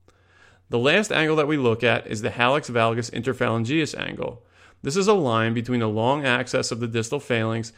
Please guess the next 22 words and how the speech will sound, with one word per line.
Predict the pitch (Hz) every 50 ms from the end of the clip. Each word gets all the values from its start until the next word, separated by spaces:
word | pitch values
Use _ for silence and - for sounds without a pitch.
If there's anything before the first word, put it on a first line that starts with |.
| - _ _
and | - 113
the | 113 107
long | 104 113 113 120 123 127
axis | 127 120 117 117 117 - 120 113
of | 120 113
the | 110
proximal | 107 - 139 131 131 131 - 123 110 104 95
phalanx. | - 113 107 104 104 101 98 98 - _ _ _ - - _ _
The | - 113
normal | 120 123 131 151 190 208 180 135
angle | 117 110 107 110 107 110 110 -
is | - 104 107
less | 120 120 110 -
than | - 113 110
ten | - 123 117 110
degrees. | 107 104 110 120 120 120 123 123 - 117 - _ _ _ _ _ _ _ _ _ _ - - _ _
So | _ - 131
those | 123 147 190 214 214
are | 214
the | 196 190
four | 190 - 175 165 160 147
angles, | 135 120 120 120 - - 57 - - -